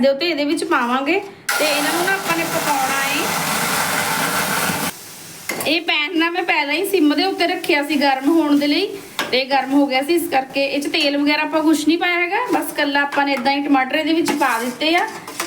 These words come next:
ਤੇ ਇਹ ਜਿਹੜੀਆਂ ਆਪਾਂ ਨੇ ਲਾਲ ਮਿਰਚਾਂ ਦਰਦਰੀਆਂ ਜਿਹੀਆਂ ਪੀਸੀਆਂ, ਇਹ ਵੀ ਆਪਾਂ ਨਾਲ ਹੀ ਪਾ ਦੇਵਾਂਗੇ ਤੇ ਮੀਡੀਅਮ ਜਿਹੇ ਸੇਕ ਦੇ ਉੱਤੇ ਇਹਨਾਂ ਨੂੰ ਆਪਾਂ ਚੰਗੀ ਤਰ੍ਹਾਂ ਪਕਾਵਾਂਗੇ, ਤਾਂ ਜੋ ਜਿਹੜਾ ਇਹਨਾਂ ਵਿੱਚ ਪਾਣੀ ਜਿਹਾ ਹੈ ਉਹ ਸੁੱਕ ਜਾਵੇ।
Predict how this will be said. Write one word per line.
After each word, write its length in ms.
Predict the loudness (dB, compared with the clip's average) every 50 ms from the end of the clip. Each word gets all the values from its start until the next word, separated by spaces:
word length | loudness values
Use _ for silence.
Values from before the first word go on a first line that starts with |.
| -8 -12 -16 -14 -4 -2
ਤੇ 400 | 0 2 2 2 2 2 2 0 -4 -12 -16 -18 -20 -20 -20 -20 -20 -20 -20 -20 -20 -20 -20 -18 -8 -6 -6 -4 -4 -4 -4 -4 -4 -4 -6 -4 -2
ਇਹ 160 | 0 0 0
ਜਿਹੜੀਆਂ 320 | 0 0 0 2 2 0
ਆਪਾਂ 220 | 0 2 0 0 2
ਨੇ 100 | 2 0
ਲਾਲ 320 | 0 0 0 0 2 2
ਮਿਰਚਾਂ 600 | 2 2 2 0 0 0 0 0 2 0 -2 -2 -4 -8 -14 -8 -2
ਦਰਦਰੀਆਂ 480 | 0 0 0 0 0 2 2 4 4 4
ਜਿਹੀਆਂ 160 | 2 0 2
ਪੀਸੀਆਂ, 400 | 2 2 2 2 2 0 0 0
ਇਹ 220 | 0 -2 -2 -2 -2
ਵੀ 120 | 0 -2
ਆਪਾਂ 160 | 0 0 0
ਨਾਲ 380 | 2 2 2 2 2 0 2 0
ਹੀ 60 | 2
ਪਾ 220 | 2 2 2 2
ਦੇਵਾਂਗੇ 420 | 2 2 0 0 2 2 0 0 -2 -4 -8 -10 -12 -6 -2
ਤੇ 100 | 0 2
ਮੀਡੀਅਮ 520 | 2 2 2 2 2 2 2 2 2 4
ਜਿਹੇ 120 | 4 4 2
ਸੇਕ 320 | 2 2 0 0 0 0
ਦੇ 120 | 0 0
ਉੱਤੇ 200 | 0 0 0 0
ਇਹਨਾਂ 160 | 0 2 2 2
ਨੂੰ 80 | 2
ਆਪਾਂ 160 | 2 2 0
ਚੰਗੀ 300 | 0 2 0 2 2 2
ਤਰ੍ਹਾਂ 180 | 2 2 0 0
ਪਕਾਵਾਂਗੇ, 540 | 0 0 0 0 0 0 0 0 -2 -2 0
ਤਾਂ 240 | 0 0 0 2 2
ਜੋ 60 | 2
ਜਿਹੜਾ 220 | 2 2 2 2
ਇਹਨਾਂ 160 | 2 2 2
ਵਿੱਚ 160 | 2 0 -4 -2
ਪਾਣੀ 400 | 0 0 0 0 0 0 0 2
ਜਿਹਾ 200 | 2 2 2 2
ਹੈ 80 | 2
ਉਹ 80 | 2 0
ਸੁੱਕ 320 | 2 0 -2 -2 0 0
ਜਾਵੇ। 360 | 0 2 2 2 2 0 0